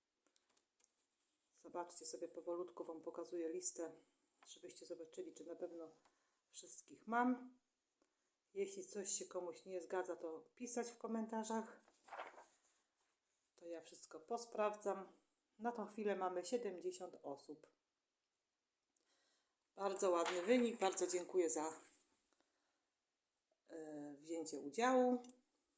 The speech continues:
W poniedziałek wszystko się rozstrzygnie, zobaczymy. Ja sobie zrobię karteczki z numerkami.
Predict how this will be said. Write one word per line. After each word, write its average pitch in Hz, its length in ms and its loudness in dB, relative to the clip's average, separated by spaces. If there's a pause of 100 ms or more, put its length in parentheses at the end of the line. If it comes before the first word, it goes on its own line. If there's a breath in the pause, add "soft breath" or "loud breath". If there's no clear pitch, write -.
(220)
W - 40 -20
poniedziałek 180 500 4
wszystko - 320 -6
się 139 260 -6 (340)
rozstrzygnie, 208 760 -2
zobaczymy. 190 560 -4
Ja 185 80 0
sobie - 180 -2
zrobię 202 260 0
karteczki - 540 -6
z - 80 -12
numerkami. 180 920 0